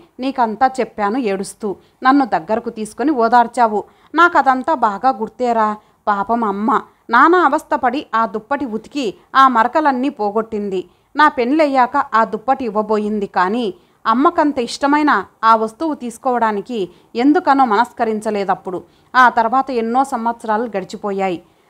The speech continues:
అమ్మా నాన్న ఇద్దరూ లేరిప్పుడు. పెద్ద అలలైనా చిన్న అలలైనా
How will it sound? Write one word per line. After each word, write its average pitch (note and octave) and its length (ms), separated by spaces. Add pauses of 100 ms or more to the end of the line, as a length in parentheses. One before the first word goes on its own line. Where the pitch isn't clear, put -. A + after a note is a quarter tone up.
(120)
అమ్మా D#4+ 300
నాన్న E4 260
ఇద్దరూ B3+ 420
లేరిప్పుడు. A3 600 (560)
పెద్ద C4 260 (1400)
అలలైనా C4 560 (180)
చిన్న E4 220 (100)
అలలైనా C4 600